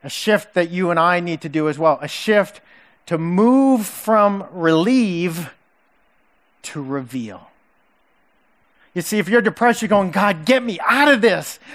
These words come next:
I don't want this anymore." If you're the one around a person, "Lord, just make them better." Turn it and say, "God, what can I learn in this?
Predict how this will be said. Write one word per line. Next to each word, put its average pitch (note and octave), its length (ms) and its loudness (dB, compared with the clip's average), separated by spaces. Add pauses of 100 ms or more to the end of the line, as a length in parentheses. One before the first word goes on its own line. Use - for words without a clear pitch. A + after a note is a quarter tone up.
I B3 100 4
don't A#3 260 2
want C#4 340 0
this B3+ 180 -2
anymore." G3+ 380 4
If G3 80 -2
you're A3+ 160 2
the A3 100 0
one A3 220 2
around A3 320 2
a G#3+ 60 -2
person, G3+ 380 -2 (260)
"Lord, A#3+ 240 4
just G#3+ 320 0 (120)
make B3+ 220 2
them A#3 200 4
better." A3+ 480 2 (2000)
Turn F#3+ 400 -4
it D#3 200 -4 (140)
and D#3 160 -12
say, D3 220 -6
"God, C3+ 420 -2 (1160)
what C#3+ 360 0
can E3 360 -8 (160)
I C#3+ 560 -2
learn C3+ 640 -6
in C3+ 160 -12
this? A#2 180 -12